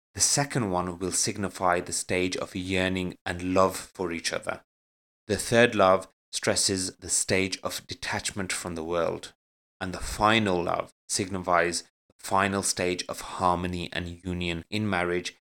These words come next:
when love between the couple blends into the love for God. So after the fourth love is recited, another hymn is sung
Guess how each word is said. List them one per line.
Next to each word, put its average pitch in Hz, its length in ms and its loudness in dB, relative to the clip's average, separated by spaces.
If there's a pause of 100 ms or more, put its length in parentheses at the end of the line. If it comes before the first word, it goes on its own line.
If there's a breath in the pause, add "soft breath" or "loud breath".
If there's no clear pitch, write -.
when 87 240 -10
love 98 220 -4
between 95 340 -8
the - 60 -8
couple 92 500 -4
blends 95 380 0
into - 420 -8
the 82 100 -4
love 87 300 -2
for 90 140 -10
God. 80 400 -4 (580)
So - 160 -6
after 123 240 0
the 131 100 -6
fourth 135 540 2
love 104 300 2
is 104 180 -4
recited, 87 600 -2 (140)
another 98 340 2
hymn 95 300 -4
is 90 120 0
sung 92 420 0